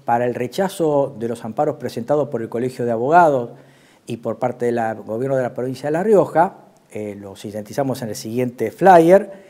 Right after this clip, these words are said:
en que, eh, básicamente lo rechaza porque, eh,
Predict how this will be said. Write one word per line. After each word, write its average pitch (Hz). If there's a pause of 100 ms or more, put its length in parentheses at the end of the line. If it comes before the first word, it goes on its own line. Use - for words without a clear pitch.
(380)
en 233
que, 226
eh, 135
básicamente 196 (1080)
lo 147
rechaza 156
porque, 165 (1300)
eh, 110